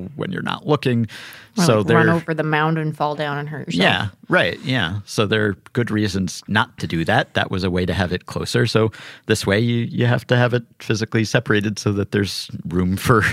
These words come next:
Speaker 1: <laughs> you know, two or two guys, uh, at least to, to throw simultaneously when they're warming up. That would be tough to do. Now, you know,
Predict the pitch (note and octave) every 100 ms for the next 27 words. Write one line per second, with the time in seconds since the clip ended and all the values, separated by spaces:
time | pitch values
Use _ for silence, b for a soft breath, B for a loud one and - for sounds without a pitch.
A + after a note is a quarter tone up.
0 | - - - - A#2 G2 G2+ F2 - A2
1 | G2+ G2 F#2 - - G#2 G#2 G2+ F#2+ -
2 | - G#2 G2+ G#2 F#2+ - G2+ G2+ G#2 F#2+
3 | - G#2 F#2+ - - A2 - G#2 A2 G2
4 | G2 - G#2 F#2+ G#2+ A2 G2+ F2 G2 F#2+
5 | F#2+ F#2+ F#2+ F#2 B B B - G2 F2+
6 | F2+ A#2 G2 F#2+ F#2 F2+ G2+ F#2 F2+ B
7 | B B - - - F2 A2 G#2 F2+ F#2
8 | - - C3 B2+ - - C4+ F2